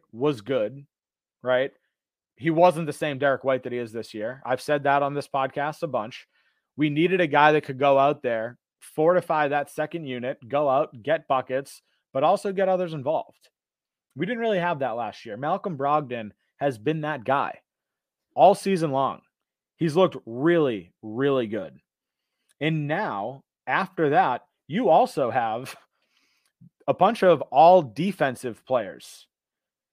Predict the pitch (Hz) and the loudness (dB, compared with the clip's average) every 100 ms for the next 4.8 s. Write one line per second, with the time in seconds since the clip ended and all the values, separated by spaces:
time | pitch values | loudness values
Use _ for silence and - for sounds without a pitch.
0 | _ - 170 220 160 196 123 - _ _ | _ 2 4 4 4 4 4 -2 _ _
1 | - 113 165 202 117 131 165 120 - - | -6 2 2 2 -4 0 2 2 -4 -14
2 | 113 135 151 143 143 151 143 139 147 135 | -2 2 2 2 4 4 2 -4 -6 -2
3 | 139 123 - 123 107 85 _ - 190 202 | -2 -4 -6 -8 -8 -14 _ -6 -2 -2
4 | 214 226 202 - - 165 185 185 | -2 -6 -8 -14 -8 -4 -4 -4